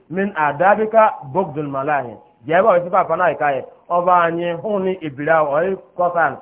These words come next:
òní yẹrẹ all this musical influence, ayé rẹ̀ náà ìka, èrè yà họ́ rẹ̀. Alẹ́ ti bàdà ó hàmì nà ṣẹ̀tàn, aná ìkọ̀ èyí ti máa ń hún bí ṣẹ̀tàn.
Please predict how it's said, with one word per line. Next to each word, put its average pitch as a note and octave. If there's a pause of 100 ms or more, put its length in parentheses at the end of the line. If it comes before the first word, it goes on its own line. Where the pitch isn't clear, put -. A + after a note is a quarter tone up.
(340)
òní D#3
yẹrẹ F3+
all F3+
this E3 (340)
musical D#3+
influence, C#3+ (120)
ayé D#3+
rẹ̀ E3+
náà F3
ìka, D3 (200)
èrè D#3
yà E3+
họ́ C#3
rẹ̀. A#2+ (260)
Alẹ́ D#3+
ti F3
bàdà D3+
ó F#3
hàmì D3
nà C#3+
ṣẹ̀tàn, F3 (260)
aná F#3
ìkọ̀ D#3
èyí G3
ti E3+
máa D#3+
ń D3+
hún F3
bí E3+
ṣẹ̀tàn. D3+